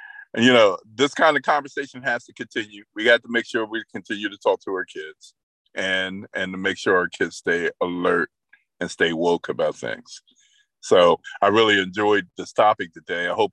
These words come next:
you guys did. You guys have been listening to Dave and Lynn, uh, News and Trends with Dave and Lynn. And, um, you know, if you have any feedback,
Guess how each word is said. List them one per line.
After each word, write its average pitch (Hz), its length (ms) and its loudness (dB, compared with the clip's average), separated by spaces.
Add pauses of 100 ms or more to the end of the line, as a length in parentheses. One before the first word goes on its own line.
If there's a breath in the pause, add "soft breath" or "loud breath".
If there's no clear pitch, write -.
you 101 80 -10
guys 95 360 0
did. 98 300 -10
You 95 80 -16
guys 98 240 0
have 92 120 -16
been 95 180 -4
listening 95 380 -10
to 90 100 -4 (120)
Dave 98 440 0
and 87 200 -10
Lynn, 95 340 -2 (460 soft breath)
uh, 104 120 2
News 123 280 2
and 117 120 -6
Trends 107 400 -2
with 101 100 -8
Dave 98 300 -2
and 95 120 -10
Lynn. 95 280 -6 (400)
And, 98 420 0
um, 98 380 0 (420)
you 104 100 -6
know, 104 340 0
if 90 140 -14
you 107 100 0
have 104 140 4
any 98 120 -8
feedback, 101 500 -2